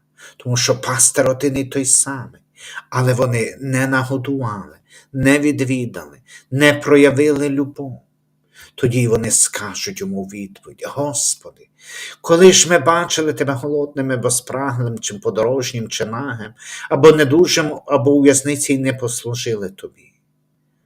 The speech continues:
Тоді скаже він йому відповідь: «Істинно кажу вам, те, що ви не зробили одному з найменших братів, ви мені цього не зробили». Матея двадцять п'ять,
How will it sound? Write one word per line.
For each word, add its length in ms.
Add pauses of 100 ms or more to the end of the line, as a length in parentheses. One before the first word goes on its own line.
(380)
Тоді 220
скаже 560
він 180
йому 180
відповідь: 640 (380)
«Істинно 680
кажу 460
вам, 220 (720)
те, 180
що 300
ви 120
не 120
зробили 440
одному 360
з 120
найменших 920
братів, 640 (640)
ви 180
мені 300
цього 320
не 160
зробили». 520 (480)
Матея 320
двадцять 500
п'ять, 560